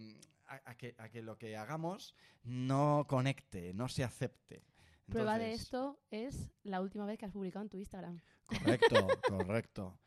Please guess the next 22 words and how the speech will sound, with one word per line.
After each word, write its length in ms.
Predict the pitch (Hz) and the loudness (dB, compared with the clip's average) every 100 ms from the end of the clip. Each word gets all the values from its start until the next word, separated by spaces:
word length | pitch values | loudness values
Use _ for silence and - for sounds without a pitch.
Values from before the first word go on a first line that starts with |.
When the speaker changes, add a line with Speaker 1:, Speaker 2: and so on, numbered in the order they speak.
| _ - | _ -2
Speaker 1:
No, 280 | 214 302 - | -2 -2 -2
yo 320 | 135 180 254 | 2 2 2
la 100 | 196 | 2
verdad 320 | 143 156 185 | 2 0 -2
es 140 | 185 - | -4 -2
que, 800 | 131 120 110 107 104 104 107 117 | 0 0 0 0 0 -2 -2 -2
es-, 120 | - _ | -6 _
mira, 600 | 120 123 135 135 127 104 - | -20 -18 -10 -6 -4 -6 -10
eh, 180 | 117 - | -12 -12
aun-, 180 | 117 127 | -12 -10
aún 220 | 131 143 165 | -8 -6 -4
trabajando 520 | 175 156 151 151 143 | -2 -2 -2 -4 -4
en 100 | 139 | -4
esto, 360 | - - 196 - _ _ | -8 -10 -16 -18 _ _
estoy, 580 | - 110 - - 117 123 | -8 -8 -8 -8 -6 -6
llevo 280 | 123 143 139 | -4 -2 -2
ya 180 | 135 135 | -2 -2
un 240 | 131 123 | -4 -6
tiempo, 880 | 123 127 131 135 139 139 135 123 113 | -4 -4 -4 -6 -4 -4 -2 -2 -2
dos 360 | 113 120 120 - | -2 -4 -4 -6
años 380 | 127 127 127 - | -6 -8 -12 -10
fácil, 520 | 131 131 151 156 | -4 -4 -4 -8